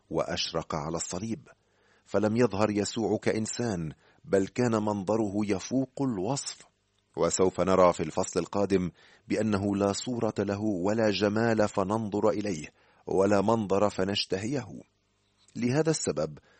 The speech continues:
قام الله بإحلال الظلام على الصليب، حيث لم يكن هنالك ما يشبع فضول الإنسان.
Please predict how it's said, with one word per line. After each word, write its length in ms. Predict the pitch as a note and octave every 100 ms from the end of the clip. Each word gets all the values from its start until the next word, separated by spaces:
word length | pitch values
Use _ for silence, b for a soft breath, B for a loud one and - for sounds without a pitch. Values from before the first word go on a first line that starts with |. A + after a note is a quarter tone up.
| b b
قام 240 | G2+ G2
الله 380 | F#2 F#2+ F#2 F2+
بإحلال 580 | F2 E2 - F2+ F#2 F2
الظلام 680 | D#2 E2+ F2+ F#2+ F2 E2+ D#2 b b
على 320 | - F2 B2+
الصليب، 560 | C3+ - C#3 A#2 D2+ - b b b
حيث 300 | - C3+ -
لم 220 | B2 C3
يكن 320 | C#3 C3+ C3+
هنالك 520 | A#2 B2 C3 C3 B2+ B2+
ما 260 | A#2+ A#2+
يشبع 720 | A#2+ A2 C#3+ - A2+ A#2+ B2+
فضول 540 | B2 B2+ A#2+ A#2 D3 D#3
الإنسان. 640 | C#3+ C#3+ - E3 D#3 -